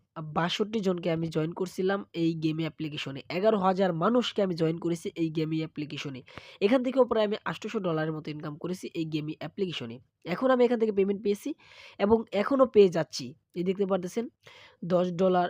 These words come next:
এই যে দশ ডলার আমি কিছুদিন আগে পেয়েছি, তেরো ডলার, আবার তেরো ডলার, এরকমভাবে আমি কিছুদিন আগেই এরকমভাবে পেমেন্টগুলো আমি পেয়ে যাচ্ছি এখনও।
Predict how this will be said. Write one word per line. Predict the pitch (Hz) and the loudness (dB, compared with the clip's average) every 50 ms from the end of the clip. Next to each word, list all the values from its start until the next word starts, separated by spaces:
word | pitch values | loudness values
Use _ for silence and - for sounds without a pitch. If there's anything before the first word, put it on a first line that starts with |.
| - - | -4 -4
এই | 165 165 160 | -4 -4 -4
যে | 156 160 165 165 202 - _ _ _ _ _ _ _ _ _ _ _ _ _ - | -2 -4 -4 -4 -8 -12 _ _ _ _ _ _ _ _ _ _ _ _ _ -14
দশ | 156 156 180 190 202 180 | -2 4 4 4 6 6
ডলার | 185 220 220 214 | 6 8 8 8
আমি | 208 208 214 | 8 6 2
কিছুদিন | 208 208 - - 214 190 208 202 | -2 -4 -4 -4 0 2 4 4
আগে | 190 190 196 | 4 2 2
পেয়েছি, | 185 190 196 190 - 196 | 2 0 0 0 -2 -2
তেরো | 190 196 185 190 | 2 4 4 4
ডলার, | 190 185 190 185 180 180 180 185 - - | 6 6 6 6 6 4 2 -2 -6 -8
আবার | 170 165 165 165 | -4 -4 -4 -4
তেরো | 165 - 170 175 | -2 0 0 0
ডলার, | 175 175 175 175 175 180 - | 0 2 0 0 0 0 2
এরকমভাবে | 196 202 226 - 254 240 233 226 226 | 2 2 4 4 4 2 4 4 4
আমি | 226 214 220 214 | 4 4 4 -2
কিছুদিন | 202 202 - 214 202 220 202 | -4 -6 -6 0 2 2 2
আগেই | 196 196 190 196 196 196 - - - - - - - | 2 2 2 2 2 0 -2 -10 -20 -20 -20 -6 0
এরকমভাবে | - 202 202 - 202 196 190 180 185 190 | 2 2 2 2 2 0 2 2 2 2
পেমেন্টগুলো | 180 185 175 175 180 175 165 165 165 | 2 0 0 0 -2 -2 0 -2 -2
আমি | 160 165 | -2 -4
পেয়ে | 165 - 175 175 170 | -2 -2 -2 0 0
যাচ্ছি | 170 175 170 - - 202 - | -2 -6 -6 -8 -10 -8 -4
এখনও। | - 170 165 - 170 160 143 | -4 -4 -2 -2 -4 -6 -6